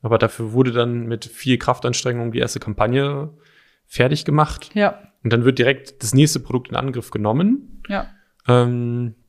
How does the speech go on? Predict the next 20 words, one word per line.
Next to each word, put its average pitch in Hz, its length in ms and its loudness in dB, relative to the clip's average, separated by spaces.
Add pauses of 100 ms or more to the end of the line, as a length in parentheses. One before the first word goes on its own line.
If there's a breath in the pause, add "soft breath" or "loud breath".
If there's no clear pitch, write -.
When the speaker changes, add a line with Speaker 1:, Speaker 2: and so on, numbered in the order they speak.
(520)
Speaker 1:
statt 117 260 4
halt 123 120 2
diesen 110 160 -4
Feedback-Loop 123 680 -2
zurück 131 400 0 (220)
in 117 380 0
die 107 200 -6
Strategie, 120 600 -4
zurück 123 400 -2
in 117 120 -4
die, 110 220 -8 (680 soft breath)
äh, 110 140 4
Produktion 123 600 4
halt 113 160 2
quasi 110 320 0
zu - 140 -10
schließen 131 720 -4 (260)
und 113 220 2
das, - 440 2 (680)
m, 123 280 2